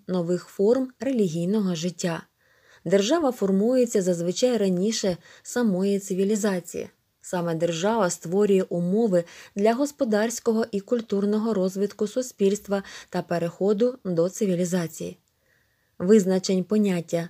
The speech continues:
«цивілізація» є багато. У загальних рисах цивілізація — це об'єднання людей, які поєднані між собою спільними духовними цінностями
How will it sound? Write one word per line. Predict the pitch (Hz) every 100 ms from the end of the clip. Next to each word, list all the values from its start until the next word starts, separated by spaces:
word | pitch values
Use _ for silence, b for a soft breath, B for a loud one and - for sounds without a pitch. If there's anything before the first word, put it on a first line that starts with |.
| -
«цивілізація» | 175 170 170 170 214 247 - 233 233
є | 170 180
багато. | 175 208 226 202 - 85 - B B B -
У |
загальних | 180 214 294 392 226 196
рисах | 214 277 294 - 170 -
цивілізація — | - 170 170 165 220 247 - 180 170
це | - 190 -
об'єднання | 170 180 175 233 254 214
людей, | 180 170 226 214 B B B
які | 208 320
поєднані | 330 277 226 247 240 226
між | 202 196
собою | - 180 214 233
спільними | 226 - 220 220 208 196
духовними | 175 175 185 190 202 196
цінностями | 196 - 240 202 185 180 170